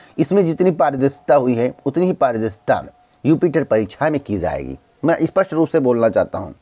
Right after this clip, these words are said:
परीक्षा तिथि के संबंध में जल्द ही घोषणा की जा सकती है। वैसे जनवरी के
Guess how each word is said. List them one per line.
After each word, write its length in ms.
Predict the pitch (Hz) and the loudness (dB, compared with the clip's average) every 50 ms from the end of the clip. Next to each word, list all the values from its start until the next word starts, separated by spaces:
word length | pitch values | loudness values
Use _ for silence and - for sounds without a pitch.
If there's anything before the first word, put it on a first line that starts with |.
| _ - - - - - - - | _ -20 -20 -20 -20 -20 -4 0
परीक्षा 300 | 143 151 156 151 - 202 | 0 0 0 -2 -4 -4
तिथि 260 | - - - - 165 | -4 -2 -2 -2 0
के 80 | 143 156 | 0 0
संबंध 360 | - - 123 135 160 170 156 | 0 0 2 2 2 2 2
में 220 | 139 139 - 269 - _ _ _ _ _ - | 2 2 0 -2 -6 _ _ _ _ _ -6
जल्द 280 | 123 117 165 170 170 175 | -2 0 2 2 4 2
ही 60 | 175 | 2
घोषणा 360 | 131 123 135 127 - 127 120 | 2 0 -2 0 0 0 -2
की 200 | - - 117 131 | 0 0 2 2
जा 120 | 135 131 | 2 2
सकती 400 | 135 - 139 - - - 120 127 | 2 0 -4 -6 -4 0 2 2
है। 80 | 143 143 - - - - - 123 | 2 2 0 -6 -18 -6 -2 -2
वैसे 200 | 147 147 190 180 | 0 2 2 2
जनवरी 500 | 143 127 143 131 135 131 147 160 180 170 | 2 2 2 4 4 4 4 4 2 0
के 240 | - - 123 135 | 2 0 0 0